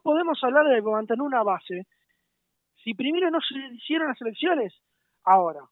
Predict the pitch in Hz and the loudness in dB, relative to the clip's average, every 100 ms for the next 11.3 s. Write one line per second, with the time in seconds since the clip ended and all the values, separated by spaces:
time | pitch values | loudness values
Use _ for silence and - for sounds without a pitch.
0 | _ _ 175 247 277 254 262 302 302 277 | _ _ 4 8 8 6 0 -2 -2 0
1 | 254 294 277 269 247 247 254 269 262 240 | 0 -2 -4 -2 0 2 2 2 4 2
2 | 233 226 214 175 147 _ _ _ _ _ | 2 -2 -2 -4 -10 _ _ _ _ _
3 | _ _ _ _ _ - 247 254 311 208 | _ _ _ _ _ 4 4 4 -2 -2
4 | 233 277 233 180 _ _ _ 185 226 202 | -2 0 -2 -2 _ _ _ -10 -6 -6
5 | 208 208 185 170 180 240 254 190 - _ | -8 -8 -8 -6 -2 2 2 0 -6 _
6 | _ _ _ _ _ _ _ _ _ _ | _ _ _ _ _ _ _ _ _ _
7 | - 202 294 - 277 196 - _ _ _ | -4 0 0 0 -2 -4 -10 _ _ _
8 | 165 151 160 - 233 269 269 247 220 208 | -20 -20 -18 2 6 6 4 -2 -2 6
9 | 240 269 269 - - _ _ _ _ _ | 8 8 6 -10 -20 _ _ _ _ _
10 | _ 190 190 196 226 254 262 254 262 269 | _ -10 -8 -2 6 10 10 10 4 4
11 | 285 226 | 6 6